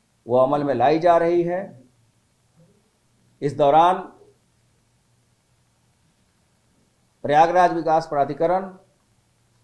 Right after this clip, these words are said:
के द्वारा इस घटना में सम्मिलित लोगों को,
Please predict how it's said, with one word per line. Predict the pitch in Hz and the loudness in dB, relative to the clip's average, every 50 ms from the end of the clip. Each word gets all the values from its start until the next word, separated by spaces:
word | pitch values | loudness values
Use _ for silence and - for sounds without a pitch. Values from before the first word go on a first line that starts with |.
| _ _ _ _ _ _ _ | _ _ _ _ _ _ _
के | - 113 | -12 -10
द्वारा | 113 127 135 147 156 170 175 175 180 - - - - - _ _ _ _ _ _ _ _ _ _ _ _ _ _ _ _ _ _ _ _ _ _ _ _ _ - | -6 -2 0 2 2 4 2 2 0 -4 -12 -20 -20 -20 _ _ _ _ _ _ _ _ _ _ _ _ _ _ _ _ _ _ _ _ _ _ _ _ _ -8
इस | 156 151 - - - - - _ _ - | -8 -8 -8 -12 -16 -18 -20 _ _ -8
घटना | 131 127 123 - 160 165 165 | -8 -8 -8 -4 -4 -2 -2
में | 165 165 151 | -2 -2 -6
सम्मिलित | - - 135 143 160 160 170 180 175 175 - - _ _ _ _ _ _ _ _ _ _ _ _ _ _ - - - - - _ _ _ _ _ _ _ _ _ _ _ _ _ _ _ _ _ _ _ _ _ | -6 -6 -6 -6 -4 -4 -4 -4 -6 -10 -18 -20 _ _ _ _ _ _ _ _ _ _ _ _ _ _ -20 -20 -20 -20 -20 _ _ _ _ _ _ _ _ _ _ _ _ _ _ _ _ _ _ _ _ _
लोगों | 110 131 143 143 165 180 | -6 -4 -2 2 2 0
को, | 175 180 165 151 151 151 151 - - - | 2 2 0 0 0 0 -4 -10 -16 -20